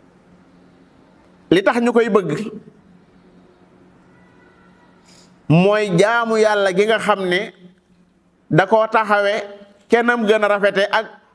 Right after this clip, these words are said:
bataaxel bi ko Yàlla joxoon ni mu ko jotlee ci nam gën a rafete ba nga jot ci. Dañ koy bëgg ngir ne Yàlla da ko jox ay jikko yu rafet, yu tedd, ay jëf yoo xam ne mënu faa gën a rafet.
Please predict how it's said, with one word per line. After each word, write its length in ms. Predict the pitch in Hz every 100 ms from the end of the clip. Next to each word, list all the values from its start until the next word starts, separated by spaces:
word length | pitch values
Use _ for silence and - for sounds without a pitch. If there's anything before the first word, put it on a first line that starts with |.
| -
bataaxel 580 | 156 202 220 214 202
bi 80 | 196
ko 80 | 202
Yàlla 260 | 208 202 196
joxoon 280 | 190 185 185
ni 60 | 190
mu 60 | 202
ko 100 | 196 180
jotlee 380 | 196 185 180 180
ci 80 |
nam 140 | 180 185
gën 140 | 180
a 40 | 175
rafete 260 | 170 160
ba 80 | 160
nga 80 | 160
jot 160 | 156 -
ci. 140 | - _ _ _ _ _ _ _ _ _ _ _
Dañ 240 | - 190 247
koy 160 | 254
bëgg 200 | 247 254 226
ngir 220 | 226 226
ne 260 | 214 220 170
Yàlla 220 | 202 208
da 60 | 214
ko 120 | 208
jox 120 | 202
ay 100 | - 180
jikko 200 | 220 233
yu 180 | 233 226
rafet, 380 | 269 302 294 294 - - _ _ _ _ _ -
yu 160 | 208 220
tedd, 320 | 220 311 262 262 - - - _ _ _ _ -
ay 140 | 208 202
jëf 140 | 220
yoo 240 | 208 208 190
xam 280 | 185 196
ne 220 | 190 202 196 - - - -
mënu 260 | 170 214
faa 200 | 202 190
gën 120 | 185
a 60 | 180
rafet. 260 | 170 156